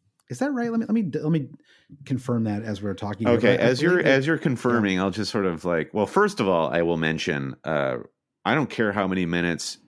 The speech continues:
Speaker 2: Gundogan or anybody played for Germany. The most valuable player for Germany over this break is their brand new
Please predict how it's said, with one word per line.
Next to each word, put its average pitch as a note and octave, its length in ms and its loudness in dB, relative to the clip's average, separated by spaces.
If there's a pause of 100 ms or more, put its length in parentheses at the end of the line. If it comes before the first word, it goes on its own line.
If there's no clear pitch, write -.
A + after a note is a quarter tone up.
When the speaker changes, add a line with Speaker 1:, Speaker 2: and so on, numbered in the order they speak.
(440)
Speaker 2:
Gundogan A2 400 2
or E2 160 0
anybody E2+ 500 0
played D2+ 460 -2
for D#2 340 -2
Germany. D#2 440 -2
The D2 300 -2
most G#2+ 340 -2
valuable G#2+ 560 0
player F2 360 -2
for E2 160 -6
Germany D#2 400 -4
over D2 160 -4
this D2 220 -10
break D2 360 -4
is D#2 180 -8
their D#2+ 140 -2
brand E2+ 460 -4
new D#2 340 0